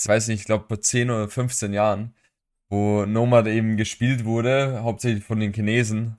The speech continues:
Und damals war eben die Map Generation, die war richtig, richtig schlecht. Also du hattest dann teilweise Maps,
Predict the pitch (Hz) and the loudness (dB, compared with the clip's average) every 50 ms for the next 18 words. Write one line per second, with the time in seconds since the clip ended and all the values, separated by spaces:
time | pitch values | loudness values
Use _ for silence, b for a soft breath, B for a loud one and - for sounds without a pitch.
0 | _ - - 92 98 98 98 101 92 - 104 98 107 113 113 107 98 101 107 104 | _ -10 -6 -4 -4 -2 -2 -4 0 2 0 2 2 2 0 0 2 2 2 2
1 | 101 90 98 101 98 90 98 101 101 98 98 98 98 107 104 104 - - - 104 | 2 2 0 -4 -4 -2 -2 -2 -2 -2 -2 -2 0 0 0 -2 -4 -4 -4 -2
2 | 101 98 95 98 101 98 - - 98 98 101 101 _ _ _ _ _ _ _ _ | -2 -2 -2 -2 -2 -4 -6 -8 -8 -8 -10 -10 _ _ _ _ _ _ _ _
3 | - 104 101 107 107 104 92 113 117 104 - - - 107 98 110 104 - - 101 | -6 0 4 4 4 4 4 0 -2 -2 -2 -4 -4 -2 -2 -2 -4 -4 -4 -6
4 | 95 - - 95 95 92 - - - - 95 95 95 98 90 101 110 110 107 - | -6 -6 -4 -4 -4 -4 -6 -12 -10 -8 -8 -6 -6 -4 -2 0 0 0 0 -2
5 | 110 101 - 107 101 98 110 104 110 110 110 110 104 104 104 107 113 117 - - | -4 -4 -2 -4 -2 2 4 4 4 6 4 2 2 2 0 2 0 2 0 -4
6 | - | -6